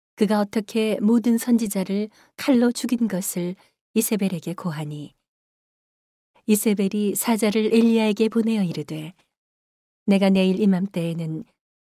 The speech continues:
정녕 내 생명으로 저 사람들 중 한 사람의 생명 같게 하리라. 아니하면 신들이 내게 벌 위에 벌을 내림이 마땅하니라." 한지라. 저가 이 형편을 보고 일어나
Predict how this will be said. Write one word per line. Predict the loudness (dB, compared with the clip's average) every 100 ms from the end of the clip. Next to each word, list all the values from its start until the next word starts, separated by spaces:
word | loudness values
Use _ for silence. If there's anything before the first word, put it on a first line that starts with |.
| _ _ -4
정녕 | 2 4 4 0 -4 -10 -6
내 | 4 6 6
생명으로 | 4 0 0 0 0 -2 -4 -10 _ -6
저 | -2
사람들 | 0 0 0 0 0
중 | -2 -4 -4
한 | 0 2
사람의 | 2 0 0 0
생명 | 0 0 2 0
같게 | -2 -4 -6
하리라. | -6 -8 -10 -12 -16 -20 _ _ _ _ _ _ _ _ _
아니하면 | 2 2 2 0 -2 -6 -14 -10
신들이 | 2 4 4 2 2 4
내게 | 4 4 2 0 -2 _ _
벌 | 0 0 2
위에 | 0 0
벌을 | 0 -2 0 0 0
내림이 | 2 2 2 2
마땅하니라." | 0 0 -2 -4 0 0 2 -2
한지라. | -4 -4 -4 -6 -10 -12 -14 _ _ _ _ _ _ _ _ _ _ _ _ _ _ _ -4
저가 | 0 2 2 2
이 | 0
형편을 | 0 0 0 0 0
보고 | 0 0
일어나 | -2 -2 -6 -10 -14